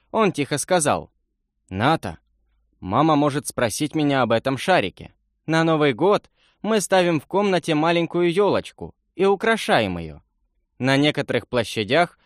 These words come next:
украшают большие», пояснила она. «А это скоро?» «Меньше двух месяцев осталось. Можешь не волноваться. Мы взрослые,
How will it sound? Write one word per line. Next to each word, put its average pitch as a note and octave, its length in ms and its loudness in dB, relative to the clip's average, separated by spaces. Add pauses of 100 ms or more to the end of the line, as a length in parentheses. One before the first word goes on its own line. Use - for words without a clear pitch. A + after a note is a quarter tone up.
(160)
украшают C3 640 0
большие», D3 640 -2 (500)
пояснила A2+ 640 0
она. B2 300 -2 (360)
«А G#2 160 2
это A#2 200 2
скоро?» F#3 500 0 (460)
«Меньше B3 380 2
двух G3+ 220 -2
месяцев G#3 440 -2
осталось. G2 600 -4 (300)
Можешь F#3+ 360 0
не E3 100 0
волноваться. C#3+ 720 0 (500)
Мы F#3+ 220 2
взрослые, D3 680 -2